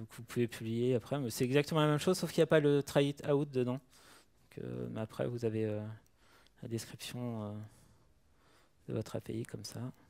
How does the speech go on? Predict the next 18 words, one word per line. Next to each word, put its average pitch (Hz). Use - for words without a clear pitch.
Euh, 107
par 110
exemple, 110
sur -
du 113
post, -
vous 107
avez 107
votre 104
request, 120
la 117
réponse. 120
Bon, 120
là, 117
c'est 123
des, 117
euh, 113
une, 117